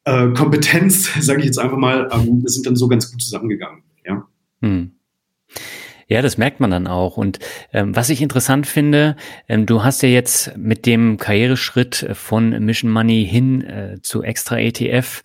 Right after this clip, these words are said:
Speaker 2: auch so ein, auch so einen Schritt gemacht über Themen, die du vorher bei Mission Money jetzt nicht so im Fokus hattest. Also gerade so das Thema E T Fs war da ja nicht so im Fokus.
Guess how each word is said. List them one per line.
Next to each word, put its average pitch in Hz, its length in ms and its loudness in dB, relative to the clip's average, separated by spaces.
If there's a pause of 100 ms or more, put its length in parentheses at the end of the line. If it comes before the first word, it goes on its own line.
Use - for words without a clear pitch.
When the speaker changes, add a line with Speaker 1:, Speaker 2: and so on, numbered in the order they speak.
Speaker 2:
auch 113 180 -4
so - 140 0
ein, 120 460 2 (160)
auch 123 100 -6
so 127 120 -2
einen 120 260 0
Schritt - 340 -2
gemacht 135 540 0
über 127 200 2
Themen, 147 460 2 (380)
die 120 100 2
du 120 120 2
vorher 127 520 2
bei 110 160 0
Mission 113 260 0
Money 110 460 2 (160)
jetzt - 260 -6
nicht 127 220 2
so 123 100 0
im 104 120 -4
Fokus - 400 -2
hattest. 95 240 -2
Also 95 120 -2
gerade 104 240 2
so 98 120 0
das 101 160 -2
Thema 107 240 2
E 107 60 0
T 110 200 -2
Fs - 180 -6
war 104 120 0
da 104 80 2
ja 101 180 2
nicht 110 180 0
so 120 120 -2
im 104 120 -2
Fokus. 120 420 -2